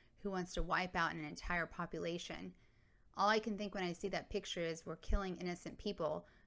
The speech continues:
the way chemo kills the good cells, but we have no choice. I send my friend an email asking him to refrain from forwarding me anything else related to the situation in Afghanistan. I don't judge him, but I explain my position on the matter.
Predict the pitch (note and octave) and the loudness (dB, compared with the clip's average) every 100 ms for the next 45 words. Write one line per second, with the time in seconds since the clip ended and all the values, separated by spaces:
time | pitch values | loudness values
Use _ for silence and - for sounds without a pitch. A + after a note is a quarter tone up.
0 | - F3+ E3+ - A3 G#3 E3+ D#3 - - | -4 0 0 0 -2 0 0 -2 2 2
1 | E3+ D#3+ - E3+ F3+ - - D3+ D#3 F#3 | 2 -2 -6 -4 -4 -2 -2 0 -2 -8
2 | - - - - - - - E3+ G3+ F3 | -14 -20 -20 -20 -10 -6 -4 0 2 2
3 | E3+ D#3 - F#3+ D#3+ D3+ - - - - | 0 -6 -4 0 0 0 -6 -10 -2 -2
4 | - - - - - - - - - - | -2 -4 -4 -8 -20 -20 -20 -20 -20 -20
5 | - G3 F#3+ A#3+ A#3 G#3 - G3 F#3 F3+ | -4 -2 0 0 0 0 -2 -4 0 0
6 | F3 E3+ - D#3+ - F3 E3 D#3+ E3+ - | 2 2 2 -2 -2 -4 -2 -2 -2 -8
7 | - - - D4+ C#4 A3+ F#3 F#3 F#3 F3+ | -20 -18 -6 0 0 2 2 2 -2 -4
8 | F3 D#3+ E3+ F3 E3 E3 E3+ F3+ F3+ F3+ | -2 0 0 -2 -2 -2 -2 -2 -2 -2
9 | D3+ D#3+ - F3+ D#3 D#3+ F3 E3+ - - | 0 -2 -4 -2 0 -2 -4 -6 -6 -6
10 | D#3+ D3 D3+ F3 E3+ E3 - E3+ F3 E3+ | -2 -2 -2 -6 -6 -8 -2 0 0 -2
11 | D#3+ C#3+ E3 F3 - - - - - B3+ | -4 -4 -8 -10 -18 -20 -20 -18 -2 2
12 | C4+ F#3+ - G3 G#3+ - D3+ D#3+ D#3+ E3 | 2 0 2 4 6 4 4 -2 -4 0
13 | E3 E3+ - F#3+ F3+ F#3 F3+ G3 F3 D#3+ | -2 -2 -8 -2 0 0 -2 -4 -4 -4
14 | D#3+ E3 D#3 D3 D3+ D3+ F3+ | -4 -4 -2 -2 0 0 -2